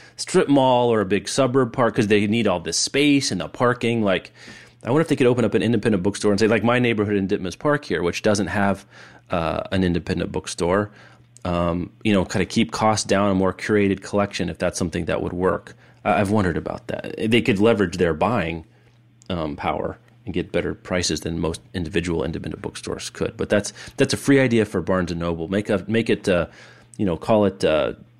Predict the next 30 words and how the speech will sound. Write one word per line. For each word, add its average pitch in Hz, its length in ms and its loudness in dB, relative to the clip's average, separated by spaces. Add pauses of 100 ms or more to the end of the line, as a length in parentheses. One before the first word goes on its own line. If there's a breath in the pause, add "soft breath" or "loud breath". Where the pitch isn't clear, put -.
call 87 220 -2
it, - 220 -8
uh, - 300 -2
what 98 220 0
would 95 220 -2
Lily's 92 540 2
Books, - 580 -6
you 92 100 -12
know, 85 80 -10
or - 80 -10
something 85 300 -8
like - 220 -10
that. 85 180 -4
It's - 120 -12
very, 80 360 -6 (220)
very 87 260 -8
homey. 87 400 -6 (920 loud breath)
Okay, 147 960 4
let's 185 260 2
see. - 300 0
We're, 117 140 2
boy, 107 640 -10
we're, 87 180 -12
how, 180 360 -4 (100)
I'm 117 160 -16
talking 127 380 -6
too 90 180 -6
much 90 280 -4
here. 92 420 -2
Uh, 110 580 2